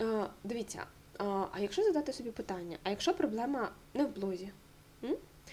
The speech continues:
А якщо проблема не в якихось там супертехнічних інструментах, супер, там, не знаю,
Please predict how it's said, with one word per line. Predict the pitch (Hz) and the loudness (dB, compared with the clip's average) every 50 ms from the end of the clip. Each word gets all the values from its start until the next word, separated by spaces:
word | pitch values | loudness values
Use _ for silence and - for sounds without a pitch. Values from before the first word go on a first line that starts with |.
| - - - - - - | -16 -16 -16 -18 -14 -4
А | - 190 | -2 -2
якщо | 208 - - 339 | -2 2 2 2
проблема | 339 302 254 220 - 226 247 285 302 269 233 | 2 2 -2 0 2 2 4 4 4 4 2
не | 220 214 220 220 233 233 233 | 0 0 0 0 0 0 0
в | 220 | -2
якихось | 208 208 - 247 - | -2 -6 -6 -10 -6
там | - 208 208 | -4 -4 -4
супертехнічних | 208 - 233 - - 214 - 208 208 - 220 214 208 - - 202 202 - | -4 -6 -6 -6 -6 -4 -4 -4 -2 0 -2 -2 -2 -2 -6 -6 -4 -4
інструментах, | 202 202 - - - 196 196 220 247 302 339 330 302 - 254 240 233 - | -6 -6 -6 -8 -8 -4 -4 0 2 4 4 4 4 2 -2 -2 -2 -6
супер, | - - 226 208 - 202 - | -8 -10 -10 -6 -6 -8 -8
там, | - - 180 180 180 | -8 -10 -8 -6 -4
не | 180 | -4
знаю, | 196 - 190 - - - - | -4 -4 -6 -8 -6 -10 -12